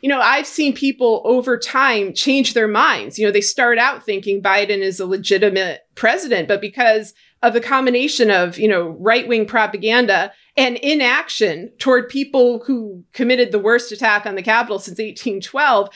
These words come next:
they start to think, "Well, wait, it couldn't have really been an attack, because if it were, people would do something." And I saw the same thing with the Mueller probe. I saw the same thing, you know, with a lot of really obvious state crimes. That inaction is a gift, and the, um,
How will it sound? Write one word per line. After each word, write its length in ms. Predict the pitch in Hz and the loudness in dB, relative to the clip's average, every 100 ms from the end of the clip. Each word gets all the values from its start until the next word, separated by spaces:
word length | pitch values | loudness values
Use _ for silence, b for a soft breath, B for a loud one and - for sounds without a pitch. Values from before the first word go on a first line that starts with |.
| B B | B B
they 140 | 320 | 0
start 240 | 320 320 311 | 2 0 0
to 80 | |
think, 220 | 302 311 311 | -2 -2 0
"Well, 160 | 311 | 0
wait, 320 | 370 349 277 | 0 0 0
it 100 | 233 | -2
couldn't 220 | - 349 349 | 0 0 0
have 140 | 226 | 2
really 260 | 262 254 233 | 2 2 2
been 200 | 247 240 | 2 0
an 120 | 202 | -4
attack, 500 | 190 262 202 - - | -4 0 0 -2 -4
because 240 | 247 247 | -6 -6
if 100 | 233 | -4
it 140 | 233 208 | -4 0
were, 300 | 233 220 - b | 0 0 -4 b
people 240 | - 254 254 | -2 0 2
would 140 | 220 | 2
do 160 | 226 240 | 2 -4
something." 420 | - 190 175 160 | -2 -2 0 0
And 80 | 196 | 0
I 60 | |
saw 180 | 202 214 | 0 0
the 80 | 180 | -2
same 340 | 180 254 254 | -4 -2 -2
thing 160 | 254 233 | -2 -2
with 140 | 190 | -2
the 80 | 185 | -2
Mueller 320 | 185 233 240 | 2 2 2
probe. 460 | 233 247 233 220 220 b b | 0 0 0 0 -4 b b
I 60 | |
saw 200 | 214 240 214 | 0 2 2
the 100 | 220 | 0
same 260 | 240 233 | 0 2
thing, 260 | 226 220 214 | 2 2 0
you 120 | 226 | 0
know, 60 | 202 | 0
with 120 | 208 | 0
a 60 | |
lot 260 | 214 214 208 | 2 2 2
of 140 | 196 | 0
really 200 | 214 208 | 0 2
obvious 440 | 196 196 196 190 - | 2 0 -2 -6 -6
state 260 | 226 208 | -4 -4
crimes. 460 | - 220 175 151 - | -2 0 0 -4 -4
That 260 | 240 262 262 | -2 -2 -2
inaction 680 | 269 247 247 - 196 190 - _ | -2 0 0 -4 -10 -10 -18 _
is 160 | 240 220 | -6 -4
a 40 | |
gift, 460 | 175 233 214 233 - | -2 2 2 0 -4
and 400 | 240 226 214 202 180 | 0 2 2 -2 -8
the, 380 | 233 214 202 | -8 -4 0
um, 360 | 196 185 170 | 2 2 -2